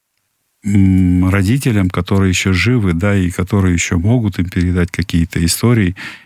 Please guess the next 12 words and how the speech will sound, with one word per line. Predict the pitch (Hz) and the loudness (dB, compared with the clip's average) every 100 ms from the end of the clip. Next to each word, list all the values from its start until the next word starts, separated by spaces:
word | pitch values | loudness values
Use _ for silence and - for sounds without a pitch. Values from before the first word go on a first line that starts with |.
| _ | _
и | - | -2
все | - - | 0 2
это | 98 92 92 | 2 2 0
рассказать | 92 - 82 101 95 - | 0 -2 -2 0 -2 -2
и | |
передать. | - 87 92 85 76 73 - _ _ _ - _ | -2 2 2 0 -2 -6 -14 _ _ _ -20 _
Но | 95 92 | 2 4
есть | 92 90 - - _ _ _ _ | 2 0 -4 -14 _ _ _ _
потомки, | - 95 110 120 92 | -2 2 2 2 -2
которые | 85 - 92 87 | -2 0 2 2
уже | 85 82 | 2 2
ушли, | 85 - 113 151 156 | 0 -2 0 0 0